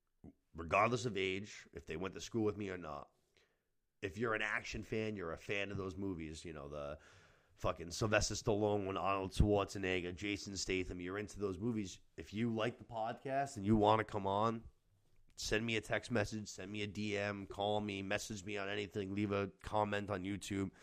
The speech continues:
I'll put you, you know, like, on a nice little list, and when we get to that draft, I'll, I'll, you know, I'll hit you up. And if you wanna come and do the draft with us, that'd be great. We can mix in new personalities. The drafts will be fresh. They'll be different with new faces.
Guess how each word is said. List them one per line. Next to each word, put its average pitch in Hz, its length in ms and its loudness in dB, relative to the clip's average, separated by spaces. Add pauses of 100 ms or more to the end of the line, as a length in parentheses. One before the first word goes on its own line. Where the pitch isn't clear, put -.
(440)
I'll 92 100 2
put - 300 12
you, 117 360 8
you 107 100 2
know, 98 140 6
like, 95 120 8
on 104 160 6
a 104 40 2
nice 107 320 4
little 107 240 6
list, 113 340 4
and 90 100 0
when 92 120 0
we 92 80 -2
get 110 200 2
to 117 100 -2
that 107 220 6
draft, 113 460 6
I'll, 82 260 0
I'll, 85 320 2 (280)
you 90 140 -6
know, 82 80 -4
I'll 76 180 -4
hit 107 260 -6
you 104 100 2
up. 127 300 4 (420)
And 92 140 0
if 87 140 -6
you 117 100 4
wanna 113 260 8
come 123 240 6
and 107 120 4
do 113 100 8
the 110 100 6
draft 101 360 6
with 131 100 4
us, 135 360 4
that'd 92 120 -2
be 95 80 -6
great. 90 320 -2 (640)
We 104 80 -4
can 98 120 -6
mix 104 260 -2
in 104 80 -4
new 117 120 6
personalities. 117 1200 12
The 80 100 -12
drafts 101 440 2
will 98 80 -4
be 82 140 -8
fresh. 110 520 4
They'll 90 120 2
be 82 120 -6
different 110 440 0
with 78 180 -6
new 117 160 6
faces. 110 800 4